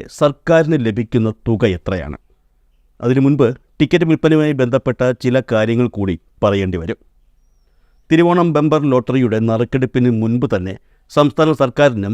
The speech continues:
ലോട്ടറി വകുപ്പിനും ലോട്ടറി അടിച്ചു എന്ന് ഞാൻ പറഞ്ഞാൽ നിങ്ങൾ വിശ്വസിക്കുമോ? വിശ്വസിക്കണം. കേരള സർക്കാരിനും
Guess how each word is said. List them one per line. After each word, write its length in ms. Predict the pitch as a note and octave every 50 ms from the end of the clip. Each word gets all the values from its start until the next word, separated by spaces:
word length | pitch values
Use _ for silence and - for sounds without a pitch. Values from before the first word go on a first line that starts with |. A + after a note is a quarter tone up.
| - - -
ലോട്ടറി 400 | C3+ C3 C#3 C#3+ - D3+ D#3 D3
വകുപ്പിനും 500 | A#2+ A#2+ A2+ B2 - - C3 A2 F#2+ F#2 - _ _ -
ലോട്ടറി 460 | C#3 D3 D3+ D#3+ E3+ - - F#3 E3+ E3+
അടിച്ചു 360 | D3+ C3+ C#3 C3 _ - E3 E3+ -
എന്ന് 180 | - B2 B2+ B2
ഞാൻ 140 | A2+ A#2 A2+ A2
പറഞ്ഞാൽ 320 | G#2+ G#2+ G2+ G2+ G#2 F#2+ F2 - - _ _
നിങ്ങൾ 200 | B2+ C3 C3+ C3
വിശ്വസിക്കുമോ? 540 | A#2 A2+ - C3+ A#2+ - G2+ - E2+ D2 C#2 - _ _ _ _ _ _ _ _ _ _ _ _ _ _ _ _ _ _ _ -
വിശ്വസിക്കണം. 640 | B2 B2 - - B2 - - G2+ - F#2+ G2+ G#2 - _ _ _ _ _ _ _ _ _ _ _ _ _ _ _ _ _ _ _
കേരള 240 | - C#3+ D3+ D#3+ D#3+
സർക്കാരിനും 580 | C#3+ - D3+ B2+ - D#3+ D3+ D3 C3 A#2+ A2+